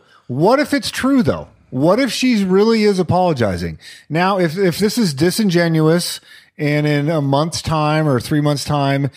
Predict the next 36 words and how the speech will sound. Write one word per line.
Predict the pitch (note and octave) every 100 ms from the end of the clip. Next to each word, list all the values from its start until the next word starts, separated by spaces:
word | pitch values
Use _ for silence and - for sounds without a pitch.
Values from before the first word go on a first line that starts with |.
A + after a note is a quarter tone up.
| - -
she | - D#3
goes | D3 C#3+ C3+
back | A#2+ C3+ C3+ C#3 - -
and | C#3 B2 A#2+
is | A2+
doing | G#2 C3 C#3+
all | C#3 C3+
the |
same | B2 C#3+ C3
stuff, | - E3+ D#3+ - -
then | F3+ A#3+
yeah, | D4 F4+
you | F#3 F#3 F3
write | E3 A3+
her | C4 C4+
off. | D3+ - - _ - - _
But | A#2+ E3 F3
I, | F3+ E3 F3+ C4
I |
would | C4 A#3+ F3
hope | D#3+ F3+ F3 -
that | E3+ D#3+
we | D3 D3+
could | D#3 C3+
take | E3+ F#3+ -
things | B2+ F#3 D#3+ C#3+
like | C#3 D#3 D3+
this, | C3+ A2 G#2+ - - - - - - -
um, | C3+ C3+ C3+ C3+ C3
and | D3+ C#3 C#3 C#3 C3+ C3+ C3 B2 _ _ _ _ _ -
be | B2
gracious | E3 D3+ E3+ F3+ D#3
to | -
people | A2 G2 G2
and | F#2+
go, | A2 G#2